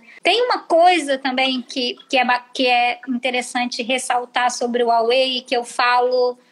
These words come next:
pra todos os atores, falo inclusive pra eles, porque eu acho que na época do Auê eles eram mais do que no Jackson, não que eles não sejam, aquela dando bronca, né, pra quem estiver assistindo.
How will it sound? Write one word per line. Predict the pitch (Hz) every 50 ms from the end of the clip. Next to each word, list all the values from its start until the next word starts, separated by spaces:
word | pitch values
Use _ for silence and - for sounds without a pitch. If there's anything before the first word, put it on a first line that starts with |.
| _ _
pra | 254 247 240
todos | 240 - 262 269 285 269 254 277 277 269 269 262 269
os | 269 262 233
atores, | 254 254 240 - - 294 285 311 302 277 285 277 -
falo | - 349 330 339 349
inclusive | 381 381 - 349 349 339 277 349 349 339 392 392
pra | - 381 392 392 381 339
eles, | 311 285 269 254 247 233 240 247 240 -
porque | - - 285 262
eu | 262
acho | 262 269 269 269 -
que | -
na | 269 277 277
época | 277 285 - - 294 269
do | 262 285
Auê | 285 277 277 269 277 277 294
eles | 302 302 302 277 269
eram | 285 294 302 302 294
mais | 294 285 294 311 339 330
do | 320 320
que | - 349 320
no | 330 359
Jackson, | 339 320 311 262 233 226 - - - - 247 226 226
não | 233 254 294 330
que | - -
eles | 339 339 370 359
não | 359 359 392 427
sejam, | - - - 269 254 240 226 233 214 233 220 214
aquela | 226 233 233 247 247 247 247
dando | 233 254 262 254 277
bronca, | 262 240 247 233 220 214 226 - - 214
né, | 214 233 240
pra | 226 - 233
quem | - - 233 240
estiver | - 269 226 240 226
assistindo. | 226 233 - 240 - - - 214 196 208